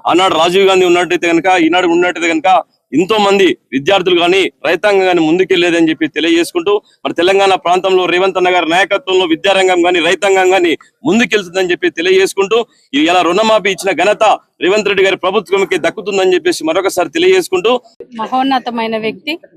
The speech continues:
Speaker 2: దేశానికే ఆదర్శమైనటువంటి రాజీవ్ గాంధీ గారి జయంతిని ఈరోజు మన మహేశ్వరం నియోజకవర్గం బడంపేట మున్సిపల్ కార్పొరేషన్లో మాతృదేవోభవ అనాథాశ్రమంలో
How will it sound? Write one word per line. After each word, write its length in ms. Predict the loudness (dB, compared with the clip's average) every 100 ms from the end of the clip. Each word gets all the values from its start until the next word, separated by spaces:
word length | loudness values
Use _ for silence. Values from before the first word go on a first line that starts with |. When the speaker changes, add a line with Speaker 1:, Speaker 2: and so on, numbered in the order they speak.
| _ _ _ -20 _
Speaker 2:
దేశానికే 580 | -6 -4 -2 -2 -2 -2
ఆదర్శమైనటువంటి 1160 | 2 2 0 -6 -6 -8 -6 -8 -8 -8 -6 -8 -8 -12 _ _ _ _ _ _ _ _ _ _ _
రాజీవ్ 360 | -4 -4 -4 -4
గాంధీ 240 | -4 -4 -4
గారి 240 | -2 -4
జయంతిని 580 | -6 -6 -6 -8 -8 -8 -10 -14 _ _
ఈరోజు 280 | -10 -8 -8
మన 180 | -8 -8
మహేశ్వరం 480 | -6 -8 -10 -12 -8
నియోజకవర్గం 680 | -6 -8 -6 -6 -6 -6
బడంపేట 420 | -4 -4 -4 -10 -10
మున్సిపల్ 400 | -12 -10 -12 -6
కార్పొరేషన్లో 760 | -8 -8 -10 -10 -12 -10 -10 -10 _ -20 -6
మాతృదేవోభవ 840 | -4 -4 -6 -6 -2 -2 0 0 0 -2 -8
అనాథాశ్రమంలో 880 | -6 -2 0 -2 -2 -6 -8 -4 -4